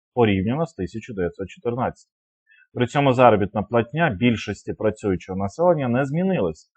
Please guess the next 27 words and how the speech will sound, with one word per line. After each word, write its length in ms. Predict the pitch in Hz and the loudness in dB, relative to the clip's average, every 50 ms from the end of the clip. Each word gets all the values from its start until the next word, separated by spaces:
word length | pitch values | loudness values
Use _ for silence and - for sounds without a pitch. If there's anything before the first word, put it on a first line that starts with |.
| _ _ _ _ | _ _ _ _
або 260 | - 120 139 196 240 | 0 4 6 6 6
навіть 360 | 202 123 110 117 127 127 - - | 6 6 4 4 2 2 -2 -4
зменшилась. 640 | 92 95 95 90 80 76 - - _ _ _ _ _ _ _ _ _ _ _ _ _ _ | -4 -4 -4 -4 -6 -8 -12 -20 _ _ _ _ _ _ _ _ _ _ _ _ _ _
Недоволення 580 | - 123 139 143 170 175 220 254 254 226 185 165 | -2 0 2 4 6 8 10 10 10 8 6 4
викликала 500 | 156 151 156 160 156 - 175 190 185 165 | 2 2 2 0 2 6 6 6 6 6
також 360 | - 135 - - 160 151 131 | 4 0 -2 -2 -2 -2 -2
нестача 460 | 127 123 113 - 143 147 143 - 123 - | -2 -4 -2 -2 -2 -2 -2 -2 -6 -4
продуктів 420 | 117 110 110 123 123 120 - 120 | -2 -2 -2 -2 -4 -8 -12 -12
харчування 680 | 107 - 117 98 - - 104 90 101 110 123 127 123 | -8 -8 -8 -8 -8 -8 -4 0 2 2 2 2 0
і 60 | 123 120 | -2 -2
товарів. 440 | - 135 113 92 80 73 73 _ _ _ _ _ _ _ _ _ _ _ _ | -4 -6 -6 -4 -6 -8 -10 _ _ _ _ _ _ _ _ _ _ _ _
Особливо 500 | - 110 - 143 139 156 185 190 165 147 | -20 -6 -2 0 4 4 6 6 6 6
швидко 540 | 127 - - 139 143 156 170 165 - - 139 | 4 2 0 0 2 2 2 0 0 -2 -2
насування, 760 | 135 143 127 - - 113 107 117 123 131 139 135 135 131 123 _ _ _ _ _ _ _ _ _ _ - - 113 | 0 -2 -4 -4 -4 -2 2 2 2 2 2 0 -2 -2 -4 _ _ _ _ _ _ _ _ _ _ -6 -2 0
насувалась 640 | 117 117 - - 120 120 127 143 147 139 135 - | 0 0 0 4 6 8 8 8 8 4 0 -2
продовольча 680 | - - 123 117 113 113 101 110 127 123 - - 110 98 | -4 -2 0 2 4 4 6 6 4 4 4 0 -6 -6
криза, 380 | - - 95 87 76 - - - _ _ _ _ _ _ _ _ - | -4 -2 -4 -4 -4 -6 -12 -20 _ _ _ _ _ _ _ _ -4
і 60 | 110 | -2
вона 240 | 107 117 147 185 202 | 0 4 4 4 4
більше 420 | 160 117 110 127 143 139 - - | 4 2 0 0 0 0 -2 -2
відчувалась 680 | 113 107 101 - 127 123 120 131 143 156 147 - - | 0 -2 0 -2 0 4 8 8 8 8 6 2 0
в 40 | 107 | 0
Російській 480 | 104 104 104 - - 151 156 - - 160 | 0 0 0 0 -4 -4 -4 -4 -6 -6
імперії, 460 | 143 135 127 143 135 135 131 127 110 | -6 -4 0 2 2 4 4 2 0
Німеччині 520 | 92 85 85 95 110 107 - - 117 104 | 0 -2 -2 -2 -4 -4 -6 -6 -6 -4
і 20 | 90 | -2
Австро-Угорщині. 720 | 87 85 82 _ - 107 107 98 92 82 76 - - - | -2 -4 -4 _ 0 0 0 2 0 -2 -4 -6 -12 -20